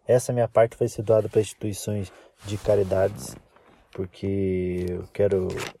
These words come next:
garantir o meu lugar no céu, eu não quero ficar na terra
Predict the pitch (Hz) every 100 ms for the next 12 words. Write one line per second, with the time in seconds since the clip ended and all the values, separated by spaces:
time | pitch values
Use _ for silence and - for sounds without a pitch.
0 | - 104 98 98 - 104 95 87 90 95
1 | 92 90 92 95 - 92 101 104 98 101
2 | 98 92 _ _ - - - - 98 92
3 | _ 98 95 98 92 92 92